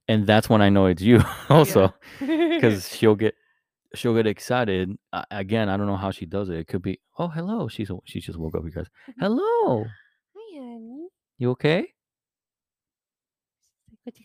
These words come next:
Speaker 2: guys doing? Something in your ear?
Speaker 1: "What's up, girl? How's your nap?"
Speaker 2: She's so cute. And you have the
Speaker 1: Adorable, you
Speaker 2: cutest
Speaker 1: guys.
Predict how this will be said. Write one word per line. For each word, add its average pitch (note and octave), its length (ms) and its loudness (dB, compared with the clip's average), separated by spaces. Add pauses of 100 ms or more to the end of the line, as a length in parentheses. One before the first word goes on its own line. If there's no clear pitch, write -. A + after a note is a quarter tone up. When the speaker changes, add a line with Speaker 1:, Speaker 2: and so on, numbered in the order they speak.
Speaker 2:
guys G#3+ 140 -18
doing? A#3 260 -18 (960)
Something B3+ 280 -16
in B3 180 -14
your A3+ 120 -14
ear? G#3+ 320 -14 (1700)
Speaker 1:
"What's F3 200 -8
up, B3+ 140 -4
girl? G#2+ 280 -4 (1300)
How's A#2+ 120 -6
your C3 100 -6
nap?" G3 240 -4 (1300)
Speaker 2:
She's - 160 -20
so - 80 -20 (160)
cute. - 180 -20 (640)
And G2+ 100 -14
you - 40 -14
have E2 80 -10
the F2 60 -2
Speaker 1:
Adorable, D#2+ 280 -2
you D#2+ 60 -2
Speaker 2:
cutest D#2+ 400 -6
Speaker 1:
guys. - 100 -18